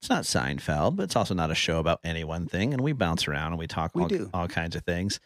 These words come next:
Speaker 1: And so that's where it's, it's always a little bittersweet for me. Uh, you know, like, last week was a more interview-oriented episode with incredible guest Jala Shaw. If you haven't listened to, to one fifteen, go back and listen to it.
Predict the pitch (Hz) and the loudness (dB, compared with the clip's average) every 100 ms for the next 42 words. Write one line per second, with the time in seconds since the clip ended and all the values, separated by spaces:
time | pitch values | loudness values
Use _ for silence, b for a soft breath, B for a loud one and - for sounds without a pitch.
0 | B B B - 127 - 127 113 107 107 | B B B 2 4 6 8 6 6 4
1 | 113 - 143 120 120 113 - 139 170 180 | 4 4 4 4 4 2 2 4 6 6
2 | 123 104 113 98 - 156 - 85 78 73 | 4 6 4 4 2 0 0 0 0 -2
3 | 92 92 101 92 85 85 90 101 101 104 | 2 2 2 2 4 2 2 4 4 4
4 | - 104 107 101 101 101 101 101 110 113 | 2 4 4 4 2 4 4 4 4 4
5 | 98 98 90 90 90 _ _ _ _ - | 4 2 2 2 0 _ _ _ _ 4
6 | 107 107 95 92 92 98 90 - 143 139 | 6 6 6 4 4 2 2 4 4 4
7 | 107 - 76 76 82 - - 95 - 143 | 2 2 2 0 -4 -6 -4 -2 4 6
8 | 135 117 104 101 92 - - 104 95 95 | 6 4 4 4 2 0 2 2 4 4
9 | - 98 92 87 - 131 120 107 98 92 | 4 4 4 2 4 6 6 2 2 2
10 | - 95 92 92 90 90 - 101 92 90 | 4 2 2 0 0 0 0 0 2 0
11 | 98 82 95 85 87 110 98 92 87 87 | -2 -2 -2 -2 2 4 4 0 -2 -2
12 | 85 82 80 80 | -2 -4 -2 -2